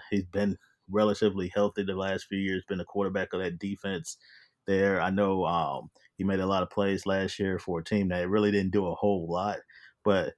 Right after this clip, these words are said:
at the same time, I think people are gonna really miss his leadership, and they were so, they, they were dependent on that, especially due to transition the year that they were expected to have with,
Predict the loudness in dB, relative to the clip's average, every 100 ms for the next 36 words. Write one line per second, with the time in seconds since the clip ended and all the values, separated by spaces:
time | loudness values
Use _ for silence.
0 | _ -4 -4 0 2 2 2 2 2 0
1 | 0 -2 -2 -2 2 2 2 0 0 -2
2 | -2 -2 -4 -4 -4 -2 -2 -2 0 -2
3 | -2 0 2 2 0 0 2 6 6 6
4 | 4 4 2 -2 -14 _ -8 0 4 6
5 | 6 4 0 -2 -4 -6 -18 -16 -2 6
6 | 6 6 2 4 4 2 2 2 2 2
7 | 2 0 -2 -2 0 0 -2 -6 _ _
8 | -6 -2 0 -2 -2 -4 -4 -4 -2 0
9 | 0 -2 -6 -6